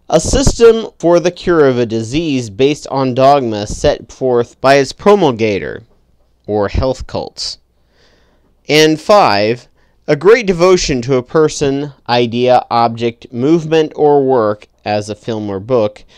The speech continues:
especially such devotion regarded as a literary or intellectual fad. B, the object of such devotion. C, a usually small group of people characterized by such devotion.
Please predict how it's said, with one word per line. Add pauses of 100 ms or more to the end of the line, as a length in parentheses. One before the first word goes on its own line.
(180)
especially
such
devotion
regarded
as
a
literary
or
intellectual
fad. (540)
B, (400)
the
object
of
such
devotion.
C, (380)
a
usually
small
group
of
people
characterized
by
such
devotion.